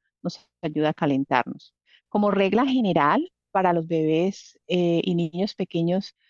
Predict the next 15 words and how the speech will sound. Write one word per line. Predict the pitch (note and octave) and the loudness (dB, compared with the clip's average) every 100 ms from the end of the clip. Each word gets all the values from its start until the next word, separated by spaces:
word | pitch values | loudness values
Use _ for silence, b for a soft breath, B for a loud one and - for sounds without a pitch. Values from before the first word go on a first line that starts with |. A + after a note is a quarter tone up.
| _ | _
póngale | F3+ F3+ G3 F#3+ | -2 0 2 2
una | F3 F3+ - | 0 -2 -2
capa | - F#3+ - F#3 | -2 -2 0 -2
más | F#3 E3+ F3+ - | 0 0 0 -2
de | F3+ | -4
ropa | F3+ E3+ - G#3 - | -2 -2 -2 -4 -2
de | F#3+ | 0
la | F3 | 0
que | - F3 | -2 -8
usted | - - E3 - | -8 -2 -2 -2
usaría | G3+ - F3 D#3 D#3+ F#3 G#3+ | -4 -4 -2 0 0 0 0
en | F3+ | 0
las | E3 | 0
mismas | D#3+ D#3+ F3+ | 0 -2 -2
condiciones. | F3 D#3+ - - A#2 - - | -4 -4 -6 -8 -6 -8 -14